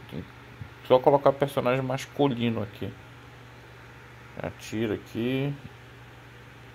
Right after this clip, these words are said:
Bom, vamos, eu vou tentar passar essa fase, é, no, de primeira, tudo de uma vez. Eu acho difícil. Até porque tem uma lá que tem que matar em dez segundos.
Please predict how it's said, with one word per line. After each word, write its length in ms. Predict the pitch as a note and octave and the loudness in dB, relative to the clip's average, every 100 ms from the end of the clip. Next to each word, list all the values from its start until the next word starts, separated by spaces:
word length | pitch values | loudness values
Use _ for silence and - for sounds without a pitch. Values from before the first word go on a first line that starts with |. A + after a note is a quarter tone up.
| - - | -20 -6
Bom, 280 | A#3+ C#4 E4 | 2 4 4
vamos, 240 | A#3 C#4+ - - | 4 4 2 2
eu 80 | |
vou 140 | A#3 C#4 | 4 4
tentar 460 | F4+ - - E3 - - - - - - - - - - - - - - - - | 2 2 8 8 6 -10 -20 -20 -20 -20 -20 -20 -20 -20 -20 -20 -20 -20 -20 4
passar 300 | D3+ D#3 C#3 | 4 6 4
essa 220 | C#3+ D3+ | 4 2
fase, 580 | - A#2 G#2+ A#2 B2 - - | 10 12 12 10 0 -4 2
é, 540 | A2 A2 G#2+ G#2+ G#2+ A2 - - - - - - - - - - - - - - - - | 4 6 6 4 2 -2 -10 -20 -20 -20 -20 -20 -20 -20 -20 -20 -20 -20 -20 -20 -18 -8
no, 680 | B2 A#2+ B2 B2 B2 B2 A#2+ - - - - - - - - - - - - - | 0 4 4 4 4 2 -2 -6 -16 -16 -14 -16 -18 -20 -20 -20 -20 -20 -18 -8
de 140 | B2 C3 | -6 0
primeira, 480 | F3+ F#3 A#2+ F#2+ | 2 6 6 6
tudo 280 | F#2+ D#3 E3+ | 4 2 2
de 140 | D#3+ F3 | 2 4
uma 240 | F#3 F#3 | 8 8
vez. 420 | A2+ - - - - - - | 6 0 -4 -10 -14 -8 -2
Eu 220 | - - - | -2 0 8
acho 280 | B2 C#3 C#3 | 8 8 4
difícil. 560 | D3 - - - - - - - - - - - - - | -2 -2 -4 -4 -8 -12 -16 -20 -20 -20 -20 -20 -12 2
Até 200 | - C3 | 6 8
porque 280 | C3 C3+ C#3 | 6 4 4
tem 160 | C#3 C3 | 6 6
uma 160 | B2+ | 8
lá 100 | A#2+ | 6
que 80 | B2 | 6
tem 120 | C3 | -2
que 80 | - | 2
matar 240 | B2 B2+ | 4 4
em 80 | A#2 | 4
dez 240 | A2 C3+ - | 8 6 6
segundos. 640 | - D3 A#2+ A2+ G#2 - | -4 0 2 2 0 -6